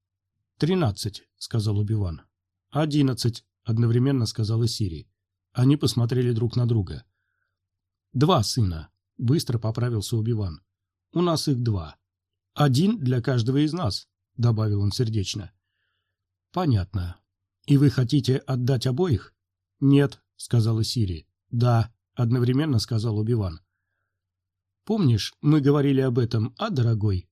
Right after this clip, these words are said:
сказала Сири. Её глаза с предупреждением смотрели на Оби-Вана. Оби-Ван старался не улыбнуться.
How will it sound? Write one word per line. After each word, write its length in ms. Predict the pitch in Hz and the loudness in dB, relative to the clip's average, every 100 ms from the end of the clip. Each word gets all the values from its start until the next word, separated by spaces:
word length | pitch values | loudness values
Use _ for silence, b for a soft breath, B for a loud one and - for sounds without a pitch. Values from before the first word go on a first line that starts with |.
| _ | _
сказала 460 | - - 113 117 120 | -12 -4 -2 0 -2
Сири. 420 | - 113 92 78 _ _ _ _ | -2 -4 -6 -12 _ _ _ _
Её 340 | 143 147 143 | 4 4 4
глаза 300 | 131 139 139 | 4 2 0
с 60 | 135 | -4
предупреждением 760 | 123 123 123 123 110 160 156 | -2 -2 0 0 0 -2 -4
смотрели 480 | 107 117 113 127 123 | -2 -2 0 0 2
на 140 | 117 | 2
Оби-Вана. 500 | 120 127 120 90 76 - _ _ _ _ _ | 2 2 0 -2 -6 -16 _ _ _ _ _
Оби-Ван 440 | 151 127 131 151 | 2 4 2 0
старался 460 | 156 110 107 123 127 | -2 -2 -2 -2 -2
не 120 | 123 | 0
улыбнуться. 720 | 135 139 123 107 90 - 85 | 0 -2 0 -2 -2 -10 -12